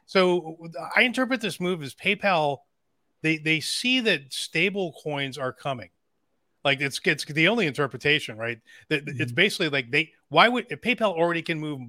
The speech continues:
Speaker 1: dollars around, right? So why would you make crypto dollars, which are basically the same thing that you already have, just on different rails, like, outside the banking system?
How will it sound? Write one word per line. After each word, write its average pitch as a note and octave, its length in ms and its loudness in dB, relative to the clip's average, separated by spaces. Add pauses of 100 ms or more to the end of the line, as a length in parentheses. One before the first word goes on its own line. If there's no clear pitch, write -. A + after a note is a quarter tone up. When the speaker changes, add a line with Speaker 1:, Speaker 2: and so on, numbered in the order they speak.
(100)
Speaker 1:
dollars C3+ 440 0
around, A#2+ 440 -2
right? A#2 240 -6 (260)
So - 140 -2
why C#3+ 200 4
would G#3 220 -2
you F#3 80 -6
make D#3+ 220 0
crypto A3+ 340 -2
dollars, A#2+ 480 -4 (320)
which D3 160 -2
are D3+ 160 6
basically D3 520 2
the C3+ 140 -6
same D3+ 320 -4
thing G#3 240 -2
that C#3+ 100 -4
you C3+ 80 -6
already C3+ 220 -4
have, C#3 460 2 (360)
just - 260 -2
on D3+ 280 0
different C#3+ 360 -4
rails, C3+ 480 0
like, A#2+ 160 -6
outside C3+ 540 0
the B2+ 60 -8
banking C3 380 -2
system? G#2+ 420 -14